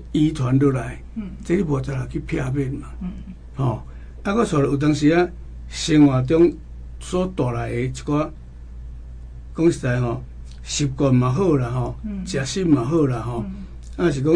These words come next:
Speaker 1: 因为即摆逐个拢咧拼事业、拼经济，
Speaker 2: 嗯。
Speaker 1: 所累积出来，足侪人拢讲吼，以前吼是用健康咧趁钱，
Speaker 2: 嗯。
Speaker 1: 啊，即摆是用钱咧换健康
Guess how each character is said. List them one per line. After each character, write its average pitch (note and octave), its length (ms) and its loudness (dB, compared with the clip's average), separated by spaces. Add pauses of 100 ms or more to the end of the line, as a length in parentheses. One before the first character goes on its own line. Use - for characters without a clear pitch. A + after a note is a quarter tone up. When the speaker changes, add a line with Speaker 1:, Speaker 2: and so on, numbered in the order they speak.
(100)
Speaker 1:
因 D3 140 8
为 C3 120 6
即 B2+ 140 0
摆 F#3 140 4
逐 A2+ 220 -4
个 A#2+ 60 -2
拢 D3+ 160 2
咧 D#3+ 80 2
拼 D#3+ 260 4
事 B2+ 240 -4
业、 D#3 160 2
拼 D#3 260 2
经 B2 260 -2
济， A2+ 260 -8 (180)
Speaker 2:
嗯。 G3+ 240 -10
Speaker 1:
所 F3 280 0
累 F#3 260 4
积 D#3+ 180 2
出 C3 180 -2
来， A2+ 300 -6 (540)
足 - 120 2
侪 C3 200 -2
人 B2 180 0
拢 D3+ 140 4
讲 D3 180 2
吼， A#2+ 240 0 (520)
以 G#3+ 180 2
前 G#3 180 -2
吼 C3 360 0 (420)
是 - 180 -12
用 B2 240 0
健 B2 260 0
康 E3 180 4
咧 E3+ 120 4
趁 C#3 300 0
钱， - 220 -8 (280)
Speaker 2:
嗯。 G3+ 340 -4 (260)
Speaker 1:
啊， - 80 0
即 C#4+ 220 6
摆 E4 160 6
是 - 240 -2
用 B2+ 300 4
钱 B2+ 280 4
咧 F#3 80 4
换 B2 280 -4
健 A2+ 280 -4
康 C#3 280 -2